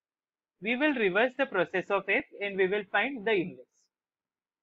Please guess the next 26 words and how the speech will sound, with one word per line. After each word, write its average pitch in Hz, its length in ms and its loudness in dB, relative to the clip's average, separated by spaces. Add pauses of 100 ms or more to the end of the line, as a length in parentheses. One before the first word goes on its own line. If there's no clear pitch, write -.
(840)
So 233 140 4
how 240 240 10
do 240 120 6
I 233 120 12
reverse 190 360 6
this 208 140 2 (100)
process? 196 360 4 (260)
Let 170 200 0
me, 202 280 0
uh, 147 560 4
do 160 160 -4
that 170 240 4
as 147 160 2
a 143 80 0
rough 139 140 2 (100)
work 160 220 2
here. 202 160 0 (1700)
Let's 277 220 4
pick 233 160 0
up 233 160 8
one 214 220 10
point 208 300 6
in 214 200 2
A 160 240 -2
comma 151 280 2
B. 117 120 -20